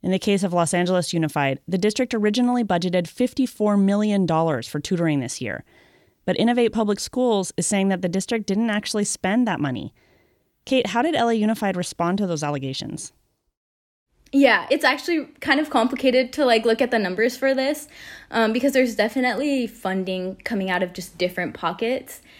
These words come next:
Speaker 2: The district had marked fifty-four million, like, when it approved the budget in June, and that was dropped down to twenty-four million in March, I believe.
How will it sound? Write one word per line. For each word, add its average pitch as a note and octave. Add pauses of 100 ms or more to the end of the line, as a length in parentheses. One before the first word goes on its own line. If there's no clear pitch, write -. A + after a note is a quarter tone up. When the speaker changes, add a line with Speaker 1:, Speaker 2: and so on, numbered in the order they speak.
(500)
Speaker 2:
The G#3+
district C4
had A#3
marked G3 (100)
fifty-four G#3+
million, F3+
like, F3+
when F#3+
it F3+
approved G3+
the F#3+
budget F3 (360)
in G#3
June, F#3
and G3
that F#3
was G3+
dropped G3
down F3+
to A3
twenty-four F#3+
million F#3 (100)
in C4
March, F#3+
I F#3
believe. F3+